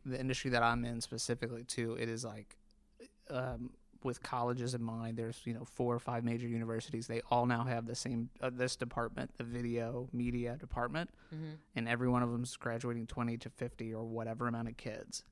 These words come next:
Speaker 1: every year.
Speaker 2: Yeah.
Speaker 1: And most of them wanna stay. A lot of them wanna stay. Well, most of them, some of them think, "I'm gonna go to L A," and it's like, yeah, guess what?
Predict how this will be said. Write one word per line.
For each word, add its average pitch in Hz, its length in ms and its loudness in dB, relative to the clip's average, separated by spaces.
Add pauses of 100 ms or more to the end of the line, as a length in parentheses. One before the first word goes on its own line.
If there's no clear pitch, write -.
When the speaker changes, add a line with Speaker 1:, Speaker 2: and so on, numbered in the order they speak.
(220)
Speaker 1:
every 120 560 2 (240)
year. 110 420 -6 (400)
Speaker 2:
Yeah. 135 60 -18 (100)
Speaker 1:
And 117 140 2
most 117 240 2
of 131 40 4
them 127 120 6
wanna 127 180 6
stay. 123 520 -8
A 127 80 4
lot 123 180 6
of 120 60 2
them 127 100 2
wanna 131 160 2
stay. - 400 -6
Well, 127 80 4
most 120 300 2
of 120 100 0
them, 123 120 0
some 123 180 0
of 127 100 2
them 123 140 2
think, 123 260 0
"I'm - 80 -2
gonna 123 120 2
go 120 120 4
to 120 80 -2
L 120 180 0
A," 117 80 -2
and 120 100 2
it's 123 120 -4
like, 117 240 -4 (480)
yeah, 190 220 6 (480)
guess 143 180 2
what? 147 260 6